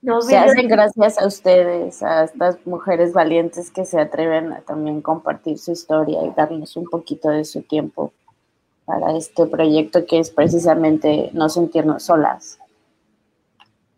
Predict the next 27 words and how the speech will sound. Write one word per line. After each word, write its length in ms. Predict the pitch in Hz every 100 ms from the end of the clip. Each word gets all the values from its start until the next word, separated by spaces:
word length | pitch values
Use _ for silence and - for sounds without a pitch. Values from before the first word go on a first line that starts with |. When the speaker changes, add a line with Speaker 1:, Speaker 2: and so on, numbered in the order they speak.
| _ _ _ _ _ _ _ _ - - - _
Speaker 1:
Sí, 160 | - 226
no 160 | 240
sentirnos 540 | 233 240 247 233 247 233
solas 340 | 233 240 233
en 220 | 226 -
cualquiera 680 | - 202 196 - 233 226 220
de 80 | 190
las 160 | 185
situaciones, 720 | - 208 208 190 202 190 -
porque 480 | - 220 202 214 208
como 200 | 196 190
mujeres 580 | 196 190 220 208 233 240 - - - - _
hay 80 | 247
muchas 380 | 262 277 254 226
situaciones, 680 | 214 196 208 214 214 -
o 60 | -
sea, 120 | 226
hay 120 | 240
muchas, 480 | 254 269 277 269 254
muchas 340 | 240 247 240 240
cosas 380 | 220 220 226
en 160 | 226 208
las 200 | 196 202
que 320 | - 185 -
somos 380 | - 240 233 233
más 260 | 226 240 247
parecidas, 760 | 240 208 202 240 240 269 349